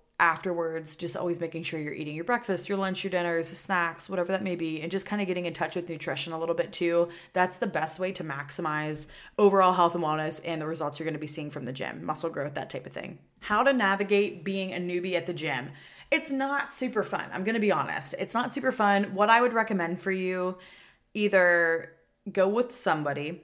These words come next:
at first to get comfortable in the gym, whether you have a friend that also is, like, on a similar journey with you and, like, is interested in fitness and wants to get started. That is super helpful. And I will tell you, that is what Shelby and I did. My best friend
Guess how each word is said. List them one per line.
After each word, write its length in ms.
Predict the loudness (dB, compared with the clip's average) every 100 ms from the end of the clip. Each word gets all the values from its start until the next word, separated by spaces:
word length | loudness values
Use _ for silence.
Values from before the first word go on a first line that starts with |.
| 4
at 160 | 4
first 360 | 4 0 -2 -2
to 80 | -4
get 160 | -2
comfortable 360 | -2 -4 -2 0
in 60 | 0
the 80 |
gym, 300 | 2 2 2
whether 240 | 2 -2 -2
you 100 | -2
have 140 | -2
a 60 | -4
friend 400 | -2 0 2 2
that 120 | 2
also 400 | 2 0 2 0
is, 140 | 2
like, 120 | -2 -2
on 140 | -6
a 60 | -4
similar 360 | -4 -2 -2
journey 320 | 0 0 -2
with 160 | -4 -4
you 240 | 0 0
and, 140 | 0 -2
like, 160 | -4
is 140 | -4 -4
interested 420 | -4 -4 -2 -4
in 80 | -2
fitness 400 | -2 0 -4 -4
and 80 | -6
wants 200 | -6 -6
to 60 |
get 160 | -6 -6
started. 480 | -4 -2 -2 -4 -8 -16 -18 -2
That 340 | 4 6 6
is 140 | 2
super 260 | 0 0 2
helpful. 560 | 2 0 4 6 6 2 -16 -8
And 120 | 0 2
I 100 | 2
will 200 | 2 0
tell 220 | 2 2
you, 180 | 2 0
that 200 | 2 2
is 140 | 0 -2
what 100 | -4
Shelby 380 | 0 0 0
and 100 | -2
I 140 | -2 0
did. 380 | 2 2 0 -8 _ _ _ _ _ _ _ _ -10 -2
My 140 | 0
best 280 | 2 0 -2
friend 340 | -2 -2 -4